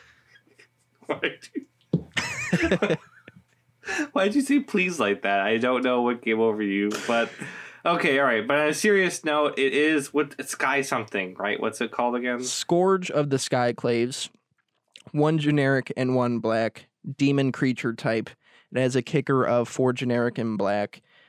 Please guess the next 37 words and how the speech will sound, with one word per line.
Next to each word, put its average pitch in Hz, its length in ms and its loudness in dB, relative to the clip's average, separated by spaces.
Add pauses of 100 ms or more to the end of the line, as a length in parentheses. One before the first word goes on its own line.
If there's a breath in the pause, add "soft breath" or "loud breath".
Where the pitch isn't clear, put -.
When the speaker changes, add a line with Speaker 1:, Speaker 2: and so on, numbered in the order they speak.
(280 soft breath)
Speaker 2:
Uh, 107 180 0
whenever, 139 760 2
when 165 260 4
you 175 180 2
cast 151 380 0
this 143 140 0
spell, 123 460 2
if 123 160 -4
it 131 60 2
was 123 160 0
kicked, - 500 -4
each 156 280 -2
player 131 340 0
loses 123 420 -4
half 127 280 -2
their 131 160 -2
life 117 460 -2
rounded 120 460 -4
up. 165 280 -2 (460)
Scourge 147 500 0
of 143 80 2
the 135 80 0
Skyclaves' 131 840 0
power 156 420 2
and 135 160 -4
toughness 135 520 -2
are 104 160 -6
equal 143 360 2
to 120 160 -6
twenty 156 640 0 (240)
minus 135 400 0
the 120 140 -2
highest 139 440 0
life 127 280 0
total 120 460 0 (100)
among 117 380 -4
players. 92 600 -4